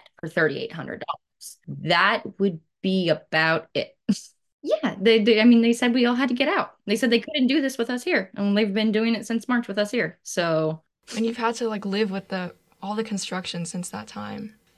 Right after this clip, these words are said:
Speaker 1: Uh, it, that part is really horrible because, unfortunately, some of us feel like it might be targeted. I have no way to prove that.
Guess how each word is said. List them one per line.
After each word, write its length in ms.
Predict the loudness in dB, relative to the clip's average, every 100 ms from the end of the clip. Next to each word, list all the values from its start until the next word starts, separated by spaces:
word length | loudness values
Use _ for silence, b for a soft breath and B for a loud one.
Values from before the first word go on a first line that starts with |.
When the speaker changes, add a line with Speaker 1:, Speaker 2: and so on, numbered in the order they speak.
| -4
Speaker 1:
Uh, 80 | -2 2
it, 500 | 0 2 -2 2 4
that 220 | 4 4
part 180 | 4 6
is 160 | 4
really 240 | 6 6 4
horrible 720 | 2 0 0 0 0 -2 -6 _
because, 760 | -8 -2 0 2 0 -4 -10 -12 -4
unfortunately, 1040 | -4 2 2 2 0 0 0 -2 -2 -4 _
some 160 | 0
of 140 | 2 0
us 120 | 2
feel 200 | 2 4
like 160 | 2 2
it 140 | 0
might 180 | 0 2
be 100 | -2
targeted. 560 | 0 -2 0 -4 -6 -12 _ _ _ _ _ -2
I 120 | 0
have 140 | 0
no 420 | -2 -2 -2 -4 -10 _ _ _
way 260 | -2 2 2
to 120 | -2 _
prove 340 | 0 4 4 4
that. 360 | 2 2 -2